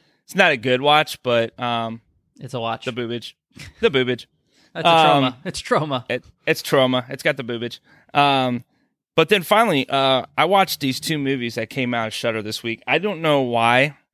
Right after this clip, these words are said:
Speaker 1: it intrigued me to watch this, um, until I saw Andy Warhol's name all over it, 'cause I love Andy Warhol. Uh, my favorite artist of all time. And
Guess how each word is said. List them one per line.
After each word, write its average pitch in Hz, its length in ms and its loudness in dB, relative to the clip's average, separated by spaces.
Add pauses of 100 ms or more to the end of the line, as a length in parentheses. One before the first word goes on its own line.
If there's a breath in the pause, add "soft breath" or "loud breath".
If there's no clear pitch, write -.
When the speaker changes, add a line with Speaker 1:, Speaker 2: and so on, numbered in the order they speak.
(960)
Speaker 1:
it 135 200 2
intrigued 131 600 0
me 143 120 2
to 120 80 2
watch 113 320 2
this, 147 300 0 (120)
um, 120 360 2
until 123 300 0
I 120 80 4
saw 117 500 2
Andy 123 240 -2
Warhol's 113 560 -2
name 113 420 -6
all 113 280 0
over 113 240 -2
it, 107 100 -10
'cause 117 340 -4
I 127 120 4
love 120 320 2
Andy 113 200 -2
Warhol. 113 580 0 (440 soft breath)
Uh, 117 280 0 (120)
my 127 120 0
favorite 120 360 0
artist 120 340 0
of 120 80 2
all 117 120 4
time. 120 520 0
And 113 380 -2